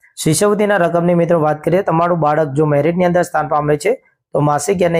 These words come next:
એક હજાર રૂપિયા શિષ્યવૃત્તિ મળે છે. આ મહિને મિત્રો વાર્ષિક બાર હજાર રૂપિયા જેટલી શિષ્યવૃત્તિ મળવા પાત્ર થાય છે અને આ શિષ્યવૃત્તિ છે તમારા બાળકને ધોરણ નવ થી ધોરણ બાર સુધી ટોટલ ચાર વર્ષ માટે મળવા પાત્ર થાય છે. એટલે કે મિત્રો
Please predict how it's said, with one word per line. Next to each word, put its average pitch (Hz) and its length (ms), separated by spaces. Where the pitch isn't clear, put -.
એક 170 100
હજાર 156 220
રૂપિયા 151 260
શિષ્યવૃત્તિ 180 540
મળે 175 240
છે. 202 80
આ 170 140
મહિને 190 260
મિત્રો 175 220
વાર્ષિક 143 440
બાર 156 140
હજાર 165 260
રૂપિયા 151 260
જેટલી 151 260
શિષ્યવૃત્તિ 147 520
મળવા 143 300
પાત્ર 170 320
થાય 151 200
છે 139 80
અને 151 160
આ 151 120
શિષ્યવૃત્તિ 190 540
છે 190 160
તમારા 156 360
બાળકને 156 460
ધોરણ 143 300
નવ 151 120
થી 151 140
ધોરણ 175 340
બાર 160 100
સુધી 170 220
ટોટલ 143 340
ચાર 156 200
વર્ષ 160 300
માટે 151 180
મળવા 147 300
પાત્ર 147 340
થાય 143 220
છે. 139 80
એટલે 175 160
કે 196 160
મિત્રો 175 180